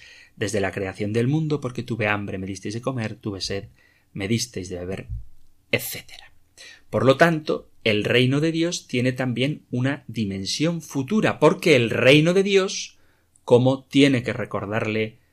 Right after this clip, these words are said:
Jesús a Pilato, no es de este mundo. Capítulo dieciocho del Evangelio de San Juan. Es mucho más grande y mucho más hermoso que el universo entero.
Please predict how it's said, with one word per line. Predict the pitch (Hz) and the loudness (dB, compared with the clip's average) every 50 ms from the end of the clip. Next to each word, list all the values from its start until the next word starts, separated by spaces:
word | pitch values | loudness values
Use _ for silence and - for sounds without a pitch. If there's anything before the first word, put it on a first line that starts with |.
| _ _ _ _ _ _ _ _ _ _ | _ _ _ _ _ _ _ _ _ _
Jesús | - - - 107 - - 151 156 156 147 - - - - _ _ | -10 -6 -4 -2 0 0 2 2 2 0 0 -4 -6 -10 _ _
a | - 120 131 131 - | 2 2 2 0 -2
Pilato, | - 147 139 127 113 113 - - 127 127 - - _ - | -2 -2 0 0 0 0 -2 -4 -10 -10 -10 -14 _ -8
no | 127 131 139 151 160 165 165 - - _ _ - | -6 -2 0 2 0 0 0 -4 -12 _ _ -2
es | 127 135 131 - - - - _ _ - | 0 0 0 -2 -6 -8 -12 _ _ -10
de | 107 104 104 101 98 117 | -8 -4 -2 0 2 2
este | 139 - - - - 117 101 | 2 2 0 -2 -4 -4 -4
mundo. | 98 98 95 90 85 82 82 76 73 - _ _ _ _ _ _ | -2 -4 -4 -6 -8 -12 -16 -18 -20 -20 _ _ _ _ _ _
Capítulo | - - - - 95 - 107 104 107 107 | -14 -12 -10 -10 -10 -10 -10 -8 -8 -8
dieciocho | 95 104 104 95 - - 101 98 - 117 104 | -6 -6 -8 -8 -6 -8 -10 -8 -8 -8 -6
del | 98 98 | -6 -6
Evangelio | 95 92 92 - - 110 107 107 98 | -6 -6 -8 -6 -6 -4 -4 -4 -4
de | 98 92 | -6 -8
San | - 92 87 87 87 | -8 -10 -12 -14 -16
Juan. | - - - 107 95 90 87 90 95 _ _ _ _ _ _ _ _ _ _ _ _ _ _ _ _ _ _ _ _ _ _ _ | -10 -6 -4 -2 -2 -4 -6 -12 -18 _ _ _ _ _ _ _ _ _ _ _ _ _ _ _ _ _ _ _ _ _ _ _
Es | - 131 127 - - - - | 2 2 2 0 -2 -6 -4
mucho | 123 131 151 220 269 - - - - 98 92 | -2 2 2 2 2 2 -2 -4 -4 -6 -6
más | 92 107 117 - | -6 -6 -4 -2
grande | 110 113 120 123 123 123 127 127 127 - _ | -2 -2 0 0 0 -2 -2 -4 -6 -6 _
y | - 151 127 | 0 0 2
mucho | 123 127 180 254 254 - - 123 104 | 4 6 4 4 4 2 -2 -4 -4
más | 101 107 - - 107 | -4 -4 -4 -4 -4
hermoso | 101 98 101 117 127 123 - - 95 - | -6 -4 -2 -2 -2 -2 -4 -6 -8 -8
que | - 101 | -8 -8
el | 98 98 | -6 -6
universo | 98 98 95 98 95 98 - - - 90 | -8 -8 -6 -8 -8 -8 -8 -8 -8 -10
entero. | 92 90 - - 90 87 90 - | -12 -14 -14 -14 -14 -14 -16 -20